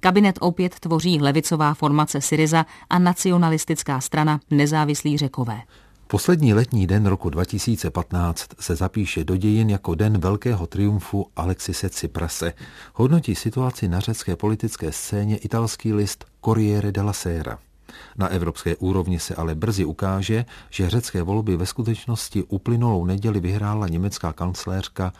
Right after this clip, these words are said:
Speaker 2: Angela Merkelová.
Speaker 1: Byla to ona, kdo začátkem července vůdce strany Syriza přiměl k tomu, aby svůj úspěch při referendu proměnil v něco potenciálně užitečného pro Řecko i pro Evropu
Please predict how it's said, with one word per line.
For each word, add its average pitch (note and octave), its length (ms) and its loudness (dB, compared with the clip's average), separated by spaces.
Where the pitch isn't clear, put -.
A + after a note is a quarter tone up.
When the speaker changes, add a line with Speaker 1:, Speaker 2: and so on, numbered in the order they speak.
Speaker 2:
Angela F2+ 380 -2
Merkelová. D#2+ 680 -4
Speaker 1:
Byla F#3 220 2
to A#3+ 140 0
ona, A3 240 4
kdo C3+ 260 2
začátkem D#3 640 2
července D#3 560 2
vůdce D3+ 440 -2
strany D#3 340 0
Syriza D#3 400 2
přiměl D#3+ 420 2
k - 80 -8
tomu, D#3+ 260 2
aby E3 180 4
svůj A3 340 2
úspěch G3 400 0
při - 180 -2
referendu F#3 520 4
proměnil F#3+ 600 4
v E3+ 60 -2
něco F#3 280 2
potenciálně F3+ 840 2
užitečného F3+ 720 2
pro D#3 200 2
Řecko F3+ 400 0
i F3 100 0
pro - 220 0
Evropu C3+ 420 0